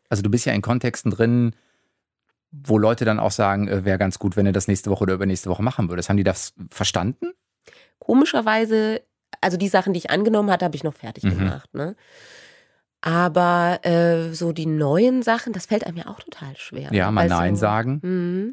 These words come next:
Speaker 2: Jede Anfrage ist ja auch schmeichelhaft und
Speaker 1: Absolut.
Speaker 2: ist ja auch, äh, da sieht jemand was in dir, da will jemand was von dir. Das ist ja auch total schön, besonders wenn man seinen Beruf auch liebt.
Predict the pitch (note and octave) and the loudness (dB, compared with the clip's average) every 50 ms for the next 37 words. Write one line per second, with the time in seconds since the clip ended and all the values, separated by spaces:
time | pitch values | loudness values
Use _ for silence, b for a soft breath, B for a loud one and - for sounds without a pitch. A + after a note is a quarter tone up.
0 | - _ - - G3+ G3 - - F#3 F#3+ - - G3+ G3+ F#3+ F#3+ - - - F3 | -10 _ -6 -4 -4 -4 -4 -4 -6 -6 -4 -2 -2 -2 -2 -2 -6 -6 -4 -4
1 | E3 - F3+ - - D#3+ E3+ F#3+ G#3 - G#3 G#3 G3 F#3+ G3 G3+ - - - - | -4 -4 -6 -8 -6 -6 -4 -4 -6 -6 -6 -4 -4 -4 -4 -4 -6 -10 -8 -8
2 | E3+ D#3+ G3+ G#3 F#3 F#3 - F3 E3 - - D#3+ D#3+ - - B B B B B | -6 -4 -4 -4 -2 -2 -4 -4 -4 -4 -4 -6 -6 -8 -12 B B B B B
3 | B B B - D3+ D3 - D3+ C#3 - E3+ G#3 A3+ - - G#3 G3 F#3+ F#3 - | B B B -10 -8 -6 -6 -6 -6 -4 -4 -6 -4 0 0 2 2 2 0 -2
4 | F3+ F3+ F3+ - - F3+ F3 F3 D#3+ D3+ C3 C#3 D#3+ F#3+ A3 A3+ G#3 G3+ F#3+ F#3 | -4 -6 -6 -6 -6 -6 -4 -4 -4 -4 -4 0 2 2 2 4 2 0 0 -2
5 | F3+ - F3 F3 - - - F3+ F3+ F3 F3 F3 F3 E3 F3 B B B B B | -4 -6 -10 -10 -8 -4 -2 -2 0 0 0 -2 -2 -2 -4 B B B B B
6 | - D3+ - F#3 F#3 G3+ - - E3+ - F3+ - - E3+ D#3+ D#3 - - A#3 B3 | -14 -12 -10 -6 -4 -4 -4 -4 -4 -4 -4 -4 -4 -4 -6 -4 -2 0 0 0
7 | F#3+ F3 - E3 E3+ E3 - - D#3+ D#3+ D#3 D#3 D#3 D3+ D3 D3 C#3+ D3 D#3 - | 0 0 0 0 0 -2 -2 -2 -2 -2 -2 -2 -4 -6 -6 -8 -10 -12 -16 -20
8 | _ _ _ - - _ - D3 - - - - - - G3 B3+ A4 - - - | _ _ _ -20 -20 _ -16 -14 -12 -14 -14 -12 -8 -6 -6 -6 -6 -8 -10 -10
9 | - - | -14 -20